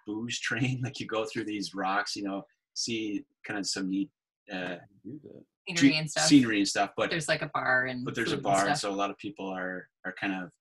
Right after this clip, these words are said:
Speaker 1: tipsy or whatever. And there's this group of ladies,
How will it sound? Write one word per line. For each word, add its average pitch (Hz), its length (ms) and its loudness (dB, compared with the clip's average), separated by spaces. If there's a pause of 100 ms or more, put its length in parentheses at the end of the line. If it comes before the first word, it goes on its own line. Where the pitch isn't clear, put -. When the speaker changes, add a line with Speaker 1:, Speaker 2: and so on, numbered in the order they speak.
Speaker 1:
tipsy - 360 -4
or 92 60 -8
whatever. 92 500 -6
And 101 240 -2
there's 110 580 -2
this - 160 -4
group 120 360 -4 (100)
of 95 320 -2 (180)
ladies, 98 640 -4